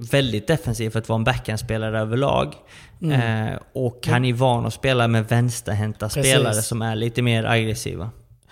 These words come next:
Speaker 2: Gurra Eriksson kommenterade ju matchen lite grann och han,
Speaker 1: Mm.
Speaker 2: han sa ju det utan att han visste om det. Han bara, "Jag tror att han spelar med någon som är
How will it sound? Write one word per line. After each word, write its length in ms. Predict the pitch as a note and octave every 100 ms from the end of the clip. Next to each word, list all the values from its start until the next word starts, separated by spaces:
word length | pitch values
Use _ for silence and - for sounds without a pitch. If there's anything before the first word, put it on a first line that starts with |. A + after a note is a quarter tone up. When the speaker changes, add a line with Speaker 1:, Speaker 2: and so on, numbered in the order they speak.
| -
Speaker 2:
Gurra 380 | - D#3 D3+ D3
Eriksson 580 | D#3 C#3+ - C#3+ C#3 C3+
kommenterade 580 | A#2+ C#3+ C#3 E3+ C3 C3+
ju 40 |
matchen 340 | D3+ C#3 - C3+
lite 160 | D#3
grann 260 | E3+ C3 A#2+
och 140 | B2+
han, 240 | C3 C3+ C3 D3
Speaker 1:
Mm. 280 | A#2+ A#2 A2+
Speaker 2:
han 160 | C#3 C3+
sa 320 | - F3 C#3
ju 100 | C3+
det 100 | C3 D#3
utan 380 | D3+ - C#3
att 220 | B2 A2+ -
han 120 | B2+
visste 260 | B2+ -
om 200 | D#3+ A#2+
det. 80 | A#2
Han 100 | D3
bara, 240 | D3 C3+ C3
"Jag 120 | C3+
tror 380 | - F3 C3 C3
att 140 | C#3
han 400 | E3 E3 C#3 B2+
spelar 480 | - - C#3+ C3+ A#2+
med 220 | A#2+ A#2+
någon 300 | C3 C3 A#2+
som 140 | - C#3+
är 240 | B2+ A#2